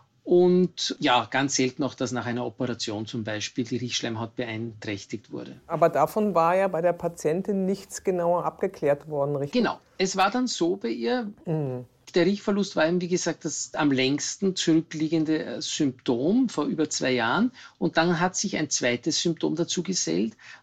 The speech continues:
Speaker 1: Das war dann so circa einem Jahr vor der endgültigen Di-, oder vor der eigentlichen Diagnose. Das waren dann Kopfschmerzen, die dann eingesetzt haben. Ähm, und das ist natürlich dann ein,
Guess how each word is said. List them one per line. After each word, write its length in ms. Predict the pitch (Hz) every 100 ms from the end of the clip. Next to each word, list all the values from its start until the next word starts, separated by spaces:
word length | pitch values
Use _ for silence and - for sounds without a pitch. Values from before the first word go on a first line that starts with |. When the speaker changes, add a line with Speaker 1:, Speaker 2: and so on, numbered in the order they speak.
| -
Speaker 1:
Das 220 | 151 -
war 120 | 135
dann 120 | 160
so 160 | 160 -
circa 440 | - 170 160 151 - _
einem 460 | - 127 127 143 165
Jahr 320 | 151 120 135
vor 180 | 135 160
der 140 | 147 -
endgültigen 680 | 139 - 165 147 175 165
Di-, 140 | - -
oder 180 | 131
vor 140 | 123 123
der 140 | 120
eigentlichen 480 | 127 175 131 117 123
Diagnose. 680 | 131 117 120 113 120 165 180 - - -
Das 180 | 139 -
waren 140 | 147
dann 120 | 160
Kopfschmerzen, 680 | - - - 139 113 104 -
die 100 | 117
dann 140 | - -
eingesetzt 640 | 117 110 - - - -
haben. 360 | 120 123 120 - _ - - - - _ -
Ähm, 580 | 135 139 143 151 165 -
und 260 | 156 143 123
das 320 | 123 147 -
ist 160 | 160
natürlich 380 | 170 143 160 160
dann 240 | - 139 139
ein, 340 | 139 131 -